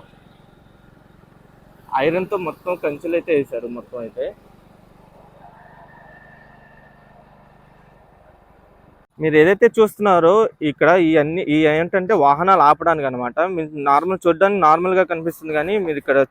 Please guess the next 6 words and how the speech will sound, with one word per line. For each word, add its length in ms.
చూసుకోవచ్చు 520
లోపల 640
ఐరన్ 340
రాడ్స్ 260
అయితే 200
ఉంటాయి. 500